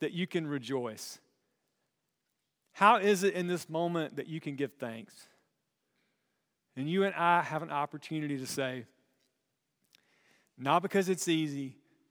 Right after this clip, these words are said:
not because everything's working out for me, but in the midst of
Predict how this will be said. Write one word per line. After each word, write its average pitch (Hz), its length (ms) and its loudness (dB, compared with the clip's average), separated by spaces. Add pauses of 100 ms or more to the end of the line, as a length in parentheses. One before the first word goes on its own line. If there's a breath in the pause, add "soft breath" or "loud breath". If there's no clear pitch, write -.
not 131 360 0
because 175 300 0
everything's 160 460 -2
working 143 300 -6
out 123 240 -6
for 117 120 -16
me, 107 280 -14 (1400)
but 143 80 -2
in 143 80 0
the 135 100 -2
midst 175 420 0
of 147 140 -4